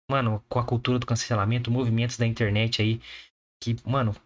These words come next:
assassinaram a reputação dos caras e perderam patrocínio. E vamos falar sobre tudo isso e a nossa opinião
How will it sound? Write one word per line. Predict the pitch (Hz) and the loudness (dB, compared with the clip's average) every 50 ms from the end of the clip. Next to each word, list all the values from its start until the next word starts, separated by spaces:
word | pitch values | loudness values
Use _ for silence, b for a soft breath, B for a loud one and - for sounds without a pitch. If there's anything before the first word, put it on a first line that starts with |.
| - - _ _ _ _ _ _ _ | -20 -20 _ _ _ _ _ _ _
assassinaram | 131 - - 131 113 104 117 123 131 139 147 135 120 | -2 -2 0 2 2 4 4 4 4 4 2 2 2
a | 113 | 2
reputação | 120 117 - 120 117 120 - 117 104 - - 117 | 0 2 2 0 0 2 0 0 0 0 -2 -2
dos | 113 - - | -2 -2 -4
caras | - - 117 110 113 117 117 110 | -2 0 2 2 4 2 0 0
e | |
perderam | 113 - 120 104 117 123 123 | 0 0 0 2 2 0 2
patrocínio. | 120 123 117 - - - 95 - - - 127 131 | 0 0 -2 -2 -4 -6 -6 -4 -2 -2 0 0
E | 120 | 2
vamos | 127 156 165 - | 0 0 0 2
falar | 208 185 180 | 0 0 2
sobre | 180 - 165 147 | 0 0 -2 -2
tudo | 143 - - 151 156 | -2 -2 -2 0 0
isso | 156 - - B B B B B B B _ _ _ _ _ _ | 0 -2 -4 B B B B B B B _ _ _ _ _ _
e | 131 165 170 | 0 2 2
a | 147 | 2
nossa | 143 139 - - 143 127 - - | 0 0 0 0 0 0 0 0
opinião | - 156 156 156 170 156 131 123 117 117 123 127 123 120 | 0 -2 0 2 0 2 2 2 2 2 2 2 0 -2